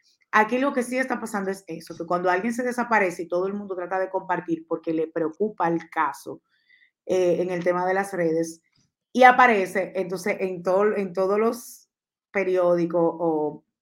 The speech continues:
digitales y todo eso, cuando informan, todo el mundo, tú ves los comentarios, dice, "¿Dónde estaba? ¿Por qué dicen que estaba desaparecido? Pues, ¿por qué no dicen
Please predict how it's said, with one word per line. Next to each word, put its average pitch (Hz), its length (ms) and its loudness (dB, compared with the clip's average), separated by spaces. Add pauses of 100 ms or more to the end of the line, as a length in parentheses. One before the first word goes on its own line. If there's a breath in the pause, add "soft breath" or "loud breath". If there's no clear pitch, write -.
digitales 170 800 -2
y 165 80 -6
todo 170 240 -2
eso, 165 340 -8
cuando 165 280 -4
informan, 165 600 -4
todo 170 160 0
el 175 80 0
mundo, 175 480 -6
tú 160 120 -6
ves 170 120 0
los 185 100 -4
comentarios, 165 640 -8 (520)
dice, 175 180 -10 (140)
"¿Dónde 165 280 -2
estaba? 170 380 0
¿Por 165 120 -6
qué 170 140 -2
dicen 170 320 -6
que 165 60 -4
estaba 156 220 -6
desaparecido? 185 640 -6
Pues, 165 140 -2 (180)
¿por 170 160 -2
qué 165 60 0
no 170 120 -6
dicen 175 360 -4